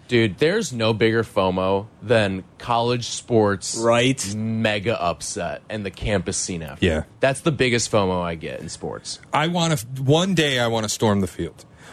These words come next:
Speaker 3: But you can't, like, if I go to a game, you can't go to, like, Virginia Tech playing, I don't know, Florida State,
Speaker 1: Mm-hmm.
Speaker 3: and it's, like, a down year in Blacksburg. If I'm a, a, a neutral fan, I can't storm the field.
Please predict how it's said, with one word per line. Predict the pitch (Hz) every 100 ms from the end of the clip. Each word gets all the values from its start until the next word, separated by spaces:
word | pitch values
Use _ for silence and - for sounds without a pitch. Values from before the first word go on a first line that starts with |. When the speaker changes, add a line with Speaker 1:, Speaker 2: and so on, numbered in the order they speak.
| -
Speaker 3:
But | 160 165
you | 160
can't, | 175 - 175
like, | 185 165 165
if | 165
I | 180 202
go | 165 170
to | 165
a | 143
game, | 139 131 120 113 107 92 _ _ _ _ - - - - - -
you | 156
can't | - 208 220
go | - 165
to, | 156
like, | 147 127 - - _ - - - - - - - - -
Virginia | 147 143 156 123 170 165
Tech | - 151 139 - -
playing, | - 143 131 123 120 113 110
I | 135
don't | 127
know, | 110
Florida | 107 147 143 127
State, | - 123 101 90
Speaker 1:
Mm-hmm. | 113 101 95 87 82 -
Speaker 3:
and | 135 135 131
it's, | 120
like, | 139 131
a | 123
down | 101 135 139 139
year | 135 127
in | 120
Blacksburg. | 117 117 117 - 110 95 85 - -
If | 151
I'm | 156 185 202
a, | 165 143 -
a, | 151 147
a | 135
neutral | 135 143 151 - 147
fan, | - 123 117 92 -
I | 151
can't | - 175 123
storm | - - 90 82
the | 82
field. | 78 - 87 82 98 151